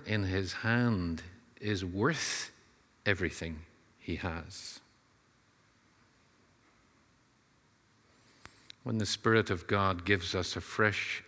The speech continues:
insight into what is ours in Christ, and we grasp that in a fresh and real way,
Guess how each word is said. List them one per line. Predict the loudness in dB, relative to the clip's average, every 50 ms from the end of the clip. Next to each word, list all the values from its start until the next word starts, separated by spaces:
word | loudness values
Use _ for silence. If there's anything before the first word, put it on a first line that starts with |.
| -6
insight | -2 0 2 2 2 0 0 0 0 0 0 -2 -4 -6 -10 -12 -12 -16 -20 -20 _ _ _ _ _ _ -20 -20 -20 -20 -20 -20 -20 -20 -20 -20 -20 -20 -20 -20 -20 -20 _ _ _ _
into | 2 2 2 2 2 0 0 0
what | 2 2 2 2 2
is | 2 2 2 2 0 2
ours | 6 6 8 8 8 6 6 6 6 6 4 2 0 -2 -2 -6 -10 -18 -14 -4
in | 0 0 2 2 0
Christ, | 2 2 4 4 4 2 0 -4 -8 -8 -10 -10 -10 -12 -16 -20 -20 _ -20 _ _ _ _ -20 -20 -20 -20 -20 -20 -20 _ _ _
and | -6 -4 -2 -2 0
we | 0 0 -2
grasp | -2 -2 0 4 6 8 8 8 6 2 0 -2 -4 -6 -10 -2
that | 2 4 6 6 4 2 -2 -8 -10 -10 -12 -16 -8 -4
in | 0 0 2
a | 0 0
fresh | -2 -4 2 4 6 6 6 4 2 -2 -2 -4 -6 -8 -6
and | -4 -2 -2 -2
real | 0 0 2 2 4 2 2
way, | 0 0 0 0 2 0 0 0 -2 -4